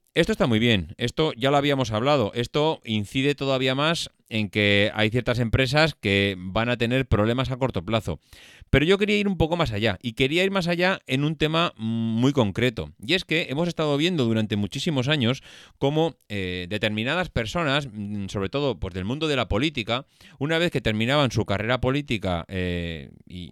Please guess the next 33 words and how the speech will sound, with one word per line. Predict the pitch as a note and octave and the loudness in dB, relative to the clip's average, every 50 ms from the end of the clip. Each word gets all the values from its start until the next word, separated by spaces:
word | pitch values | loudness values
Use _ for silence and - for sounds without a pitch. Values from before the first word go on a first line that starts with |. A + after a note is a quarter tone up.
| - | -14
y, | E2 D#2+ C#2 | -16 -14 -12
bueno, | - F#2+ A2+ - - - | -10 -10 -10 -10 -10 -16
eh, | - - - | -16 -16 -16
de | E2 D2+ C2 C2 D2+ D#2 D#2+ | -16 -16 -18 -18 -18 -12 -8
una | E2+ G2 A#2 A#2+ | -4 0 0 2
manera | A#2 A#2 B2 B2 A#2 A2 | 2 2 4 4 4 4
o | A2 | 4
de | B2 E3 | 2 2
otra, | G3 G3 G#3+ G3+ F#3 | 0 0 0 0 0
bien | D3+ D#3+ F3 E3 | 0 0 0 0
o | D#3 D#3 | 0 0
mal, | E3+ G3 G3+ G3+ G3 F3 B2+ A2 A#2+ | 0 2 2 2 0 -2 -6 -8 -8
la | B2 C3 C3+ | -6 -6 -2
cosa | C3 F3+ D#3 C#3 | 0 0 0 0
es | - | -2
que | C3 | -2
ya | C3+ D3+ | -2 0
no | D3+ | 0
se | C3+ C3 | -2 -6
estiraba | - - C3 C#3 D3+ F3 | -6 -2 -2 0 0 2
más, | F#3+ G#3+ A#3 A3+ - - - - - - - - - - | 0 0 -2 -2 -4 -10 -16 -20 -20 -20 -20 -20 -14 -6
eh, | - A#2+ B2 B2 A#2+ | -4 -2 -2 -2 -4
veían | A#2+ A#2+ A2+ C3 C#3 D3 D3+ D3+ D3+ C#3+ | -6 -4 -2 -2 0 2 0 0 0 -2
cómo, | - D#3 D#3 D#3 D#3 D#3 D#3+ D3 - | 0 0 0 2 4 2 2 2 -2
mm, | - A2 A2 A2 A2 A2 G#2 G2+ G2 E2+ _ | -6 -6 -4 -4 -2 -2 -2 -4 -6 -8 _
pues, | - G#2 G2+ - | -4 -2 -2 -2
podían | - - A2 A2 G#2+ A#2 B2 C3 C3 | -2 -2 -2 -2 0 0 -2 -2 -2
conseguir | A2 - B2+ A2 A#2 A#2+ A#2 B2+ B2 | -2 -4 -4 -2 0 0 0 2 0
determinados | B2+ A#2+ A2+ G#2+ A2 A2+ B2 B2+ B2 A2 | 0 0 0 -2 -2 -2 0 0 -2 -2
puestos | - - C3 B2+ A#2+ - C#3+ D3 D3 - | -2 -2 -2 -2 -2 -2 -4 -4 -4 -4
en | A2 G#2+ | -4 -2
muchas | G#2 A2+ G#2 A2 F2+ F2+ | -2 -2 -2 -4 -4 -6
empresas. | E2+ D#2 - D#2+ D2 - - G2 A2+ | -8 -10 -10 -14 -14 -10 -8 -8 -8